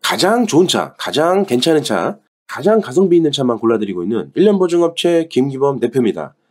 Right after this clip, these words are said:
자, 오늘 제가 준비한 차량은 모하비와 동급 엔진을 가진 바로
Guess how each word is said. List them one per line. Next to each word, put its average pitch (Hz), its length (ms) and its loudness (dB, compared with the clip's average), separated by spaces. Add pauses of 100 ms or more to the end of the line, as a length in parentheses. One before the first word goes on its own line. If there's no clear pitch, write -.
(360)
자, 190 100 -4
오늘 220 280 4
제가 190 160 4
준비한 139 340 0
차량은 104 600 -2 (520)
모하비와 202 720 4
동급 147 360 0
엔진을 120 280 2
가진 90 380 -4
바로 147 340 -4